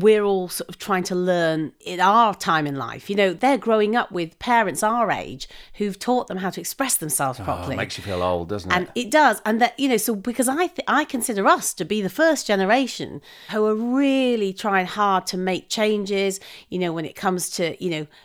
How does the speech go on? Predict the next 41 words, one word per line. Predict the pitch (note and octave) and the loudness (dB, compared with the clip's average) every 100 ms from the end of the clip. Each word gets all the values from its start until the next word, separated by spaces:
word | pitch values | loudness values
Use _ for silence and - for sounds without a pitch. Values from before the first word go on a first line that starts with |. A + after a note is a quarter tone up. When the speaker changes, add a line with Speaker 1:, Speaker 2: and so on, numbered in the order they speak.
| - | -8
Speaker 1:
being | D3 G3 F#3 F3 | 2 4 4 0
current | - E3+ E3 D#3 - | -2 0 0 -2 -4
in | E3 | -6
the | E3 | -4
world, | D#3+ D3 D3 C#3+ | -2 0 0 0
you | B2+ | 2
know, | E3+ | 2
Speaker 2:
Mm-hmm. | E3 | 2
Speaker 1:
and | F3+ | 0
actually, | - - F#3 E3 - | -2 -4 -4 -4 -4
um, | F3 | 2
Speaker 2:
Holding | E3 E3+ E3 E3+ | 4 6 6 4
yourself | E3 D3+ F3+ D3 C3 | 4 4 4 2 0
accountable | - D#3+ D3 C#3 D3 D#3 | 0 2 2 0 0 2
when | D3 | 2
you | C#3 | 2
make | C#3 C3 B2+ | 0 -2 -2
a | |
mistake. | A#2+ - D#3 D3+ D3+ | -4 -2 2 0 0
That | C#4 | -2
was, | A4 - | 0 -2
uh, | C4 G3+ | 0 0
something | E3+ F3+ F3+ F3+ E3+ | 2 0 2 -2 0
that | D#3 | 0
one | E3+ F3 | 2 2
of | D#3 C3+ | 2 2
the | D3+ | 2
contestants | D3 D3+ G#3+ A3 B2+ F#2+ | 2 0 0 0 -4 -4
brought | C3+ C3+ - | 0 2 4
up. | D#3+ - | 2 2
And | E3 | 0
I | B3+ | 2
thought, | G#3 - | 2 2
"That | G#3 | 2
was | C4+ F4 | 2 2
Speaker 1:
Yeah. | F4 | 0
Speaker 2:
incredibly | - - G4 E3 C3+ | -4 -6 -4 -2 -2
mature | A2+ - - C#3 F#2 | -2 -2 0 0 0
for | |
someone | G#2 C#3 A#2+ A2+ | -4 -2 0 0
of | A2 - | -2 -6